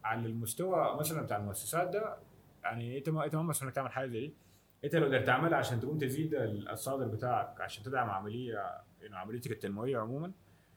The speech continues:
برضه هتواجه عقبات فعلية مثلا مع، مع منظمة التجارة العالمية. حاسس مثلا واحدة من الأشياء ال-، ال-، اللي بقت، قاعد تبقى صعبة مع الزمن أكتر، يعني ما زي زمان، هي، هي تفهم ال-، منظمة، منظمة التجارة العالمية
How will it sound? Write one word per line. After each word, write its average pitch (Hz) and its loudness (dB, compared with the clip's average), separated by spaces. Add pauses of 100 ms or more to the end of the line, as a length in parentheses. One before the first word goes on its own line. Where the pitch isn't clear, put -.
(180)
برضه 160 4
هتواجه 156 2
عقبات 131 4
فعلية 139 0
مثلا 143 -4
مع، 98 -4 (400)
مع 98 -10
منظمة 98 -8
التجارة 123 -2
العالمية. 90 0
حاسس 127 -2
مثلا 131 -2
واحدة 135 -4
من 117 -4
الأشياء 131 -2
ال-، - -6 (120)
ال-، 95 -14 (400)
اللي 113 -8
بقت، 127 -6 (680)
قاعد 95 0
تبقى 131 0
صعبة 131 2
مع 101 2
الزمن 127 2
أكتر، 123 -4
يعني 131 -2
ما 113 -6
زي 107 -4
زمان، 113 -6 (560)
هي، 139 2
هي 143 -2
تفهم 104 -4
ال-، 92 -8
منظمة، 98 -4 (200)
منظمة 98 -4
التجارة 127 0
العالمية 117 0